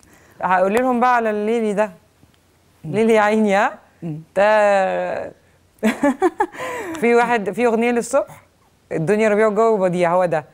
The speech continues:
Speaker 1: ليلي يا عيني بقى لسه الحلقة الجاية، اتفضلي. ها.
Speaker 2: بصي بقى، السيرم ليه استعمال تاني. أنا دلوقتي بعد التونر حطيت السيرم، السيرم بيحضر الوش إن هو يستقبل بقية الكريمات اللي احنا نستعملها،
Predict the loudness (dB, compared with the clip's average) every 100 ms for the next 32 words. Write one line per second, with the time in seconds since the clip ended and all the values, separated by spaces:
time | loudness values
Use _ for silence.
0 | _ 0 2 4 2 2 2 2 2 0
1 | 0 0 0 -2 -4 -6 -6 -6 -4 -4
2 | -8 -20 -8 -6 -4 -4 -4 -6 -12 -14
3 | _ _ _ _ -10 -8 -2 0 0 -4
4 | -12 _ -6 -4 -4 -6 -6 -2 -2 -4
5 | -4 -4 -6 -8 _ _ _ _ _ -4
6 | -4 0 -2 -2 -4 -6 -6 _ _ _
7 | -10 -2 -2 -2 -6 -8 -8 -8 -10 -12
8 | -12 -10 -14 -8 -6 -4 -6 -12 -16 -4
9 | 0 0 -2 -10 -20 _ _ -4 -4 0
10 | 0 2 0 0 0 -2 -4 -6 -4 -2
11 | -4 -4 -6 -6 -6 -6 -4 -4 -2 -4
12 | -4 -6 -6 -6 -4 -4 -6 -4 -4 -6
13 | -6 -4 -2 -2 -2